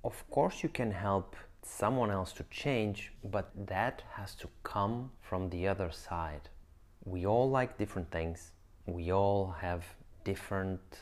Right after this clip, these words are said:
thoughts and opinions regarding so many different aspects of life, and when you,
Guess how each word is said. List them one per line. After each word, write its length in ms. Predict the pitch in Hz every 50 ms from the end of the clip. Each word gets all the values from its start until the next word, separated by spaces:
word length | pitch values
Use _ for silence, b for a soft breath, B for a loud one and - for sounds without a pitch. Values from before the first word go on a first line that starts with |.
| - - - - - - - -
thoughts 440 | - - 110 95 90 - - -
and 140 | 98 87 85
opinions 680 | 90 - - - 107 101 95 95 90 85 85 82 - - - - - -
regarding 760 | - 90 90 82 87 87 85 85 87 85 85 85 82 82 85 - - - -
so 220 | - - - 107 107
many 220 | 98 95 90 87
different 340 | 85 82 87 - - 82 - -
aspects 460 | 90 87 - - - 87 - - -
of 140 | 87 85 85
life, 480 | 90 98 98 90 85 82 - - - - -
and 180 | - 90 92 92
when 180 | 90 90 90
you, 340 | 92 92 95 95 101 98 -